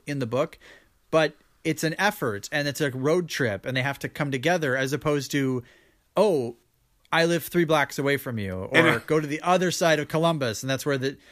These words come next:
Speaker 1: you know, the Japanese guys live in Japan. They don't live in
Speaker 2: In
Speaker 1: Columbus,
Speaker 2: Columbus,
Speaker 1: Ohio.
Speaker 2: right.
Speaker 1: Yeah.
Speaker 2: <laughs>
Speaker 1: So there were a lot of, so again,
Speaker 2: So that
Speaker 1: those
Speaker 2: was
Speaker 1: are things
Speaker 2: weird,
Speaker 1: that
Speaker 2: right? Like,
Speaker 1: Yeah.
Speaker 2: that, that was just an odd, it,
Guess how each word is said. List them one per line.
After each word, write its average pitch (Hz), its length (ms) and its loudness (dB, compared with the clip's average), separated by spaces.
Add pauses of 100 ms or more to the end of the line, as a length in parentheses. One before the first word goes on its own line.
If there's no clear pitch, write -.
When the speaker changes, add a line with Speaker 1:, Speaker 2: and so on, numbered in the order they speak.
(160)
Speaker 1:
you 156 80 -2
know, 165 80 2
the 151 80 2
Japanese 170 480 0
guys 147 300 2
live 147 240 2
in 147 180 -2
Japan. 117 840 -2 (520)
They 139 120 2
don't 147 240 0
live 139 520 -2 (180)
in 123 160 -2
Speaker 2:
In 117 40 -4
Speaker 1:
Columbus, 123 300 0
Speaker 2:
Columbus, 117 420 2
Speaker 1:
Ohio. 90 120 -2
Speaker 2:
right. 104 220 2 (200)
Speaker 1:
Yeah. 113 280 0 (200)
Speaker 2:
<laughs> 175 160 -2
Speaker 1:
So 262 140 2
there 285 120 2
were 302 60 6
a 269 60 6
lot 247 340 4
of, 190 120 -6
so 226 320 2
again, 196 160 4
Speaker 2:
So 214 60 2
that 247 80 10
Speaker 1:
those 269 80 10
Speaker 2:
was 277 100 6
Speaker 1:
are - 40 -4
things 277 180 6
Speaker 2:
weird, 139 200 8
Speaker 1:
that 101 60 -4
Speaker 2:
right? 190 340 6
Like, 165 160 2
Speaker 1:
Yeah. 185 140 10
Speaker 2:
that, 131 120 2
that 190 120 10
was 202 160 2
just 208 140 -8
an 180 120 -4
odd, 147 500 8 (280)
it, 120 320 -6